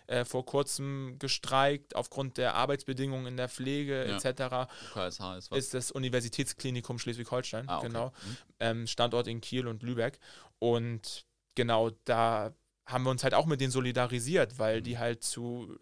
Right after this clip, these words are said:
Speaker 1: richtigen Scheißbedingungen ihren Job verrichten müssen.
Speaker 2: Mhm.
Speaker 1: So, das war halt noch, äh, vor Corona tatsächlich
Speaker 2: Ja.
Speaker 1: auch. Und, ähm, da haben wir uns mit denen solidarisiert und gesagt, äh, das kann nicht, das kann nicht sein und wollen das dann auch in Stadion, äh, tragen,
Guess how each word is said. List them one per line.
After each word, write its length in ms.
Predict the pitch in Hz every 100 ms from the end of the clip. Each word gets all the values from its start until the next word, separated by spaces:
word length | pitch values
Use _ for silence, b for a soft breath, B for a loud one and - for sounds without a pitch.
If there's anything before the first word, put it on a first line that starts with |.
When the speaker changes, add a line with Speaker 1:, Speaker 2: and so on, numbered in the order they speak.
| 127
Speaker 1:
richtigen 360 | 143 147 156 156
Scheißbedingungen 760 | - 151 185 - 131 123 123
ihren 200 | 127 127
Job 220 | 131 180 -
verrichten 560 | 165 113 - 113 107
müssen. 340 | 110 107 - 87
Speaker 2:
Mhm. 40 |
Speaker 1:
So, 200 | 87 110
das 260 | 110 110 -
war 260 | 117 113
halt 160 | 110 113
noch, 240 | 120 - -
äh, 260 | 117 117
vor 260 | - 135 156
Corona 500 | 139 117 113 107 104 B B -
tatsächlich 640 | 110 - 104 - 113 135 B B
Speaker 2:
Ja. 120 | 87
Speaker 1:
auch. 240 | 110 127
Und, 420 | - 117 117 113 113
ähm, 180 | 117
da 120 | 113 117
haben 100 | 127
wir 40 |
uns 80 | 123
mit 140 | 123
denen 120 | 127
solidarisiert 800 | 127 120 120 120 120 113 117 135
und 220 | 98 123
gesagt, 500 | 127 120 120 - -
äh, 160 | - 110
das 200 | 113 -
kann 140 | 120
nicht, 240 | 131 123 - _ -
das 160 | 117
kann 140 | - 127
nicht 120 | 120
sein 380 | 127 151 139 113
und 360 | 117 117 117
wollen 180 | 127 127
das 100 | 131
dann 140 | 123
auch 140 | 95 127
in 80 | 127
Stadion, 640 | - 131 170 143 123 117
äh, 220 | 117 117
tragen, 440 | - 117 117 131